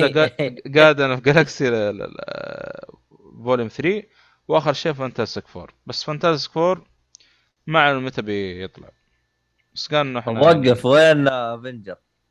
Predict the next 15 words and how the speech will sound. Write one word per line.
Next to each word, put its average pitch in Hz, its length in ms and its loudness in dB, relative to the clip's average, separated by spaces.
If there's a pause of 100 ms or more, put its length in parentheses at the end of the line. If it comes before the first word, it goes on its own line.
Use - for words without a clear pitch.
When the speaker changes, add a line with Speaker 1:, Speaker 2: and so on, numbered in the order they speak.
(160)
Speaker 1:
وين 139 220 -2
الشلة؟ 131 520 -10 (1040)
Speaker 2:
ما 143 200 0
في. - 160 -20 (1600)
Speaker 1:
أما 92 460 -6 (2000)
Speaker 2:
لا، 208 120 0
هو، 208 300 4
هو 175 380 -2
غالبًا 170 380 2
في، 139 520 -4 (140)
يعني 113 260 -4
شكلهم 151 360 -6
بيركزون 123 520 -6
في 110 160 -12
ال- 95 680 -10